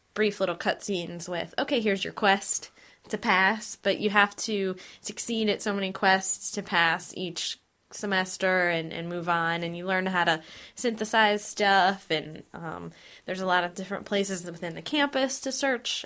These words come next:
and I really like it. I've played, I've been playing the P S two version 'cause that's what we had,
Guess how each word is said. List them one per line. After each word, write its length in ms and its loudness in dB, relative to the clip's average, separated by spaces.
and 560 -12
I 120 -2
really 260 2
like 200 4
it. 180 -2
I've 200 -2
played, 400 0
I've 140 -2
been 100 0
playing 160 2
the 80 0
P 180 2
S 160 -2
two 160 0
version 380 0
'cause 140 -6
that's 200 -8
what 140 -6
we 100 -6
had, 480 -6